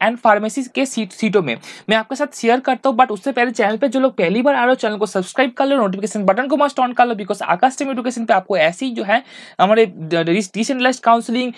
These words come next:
डब्ल्यूबीजे के हर एक अपडेट मिलती रहेगी। तो चलिए शुरू करते हैं, आप लोगों को मैं शेयर करता हूँ।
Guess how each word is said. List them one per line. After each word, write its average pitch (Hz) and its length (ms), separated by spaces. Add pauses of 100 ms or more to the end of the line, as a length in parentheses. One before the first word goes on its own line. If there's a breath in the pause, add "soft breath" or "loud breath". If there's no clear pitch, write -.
(140 loud breath)
डब्ल्यूबीजे 247 500
के 240 100
हर 185 220
एक 226 120
अपडेट 196 260
मिलती 190 300
रहेगी। 214 260
तो 254 100
चलिए 254 420 (140)
शुरू 247 200
करते 262 280
हैं, 220 60
आप 196 60
लोगों 214 140
को 254 100
मैं 269 100
शेयर 226 300
करता 135 300
हूँ। 110 140